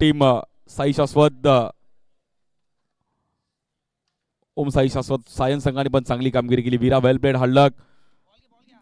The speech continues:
थर्टी एटचं मोठं टार्गेट, मोठं ह्यासाठी म्हणेल कारण की या ग्राउंडवर थर्टी एट पण खूप आहे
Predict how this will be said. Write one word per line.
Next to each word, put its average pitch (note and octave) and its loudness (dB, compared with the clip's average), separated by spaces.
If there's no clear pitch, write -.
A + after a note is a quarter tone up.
थर्टी D#3+ -2
एटचं E3 -2
मोठं D3+ 0
टार्गेट, B2+ 2
मोठं C#3 -4
ह्यासाठी F#3 -2
म्हणेल F3 -2
कारण F3 -4
की F3 -6
या E3+ 2
ग्राउंडवर D#3 0
थर्टी C#3+ -2
एट D3+ -4
पण D3 -10
खूप E3+ 0
आहे A2+ 0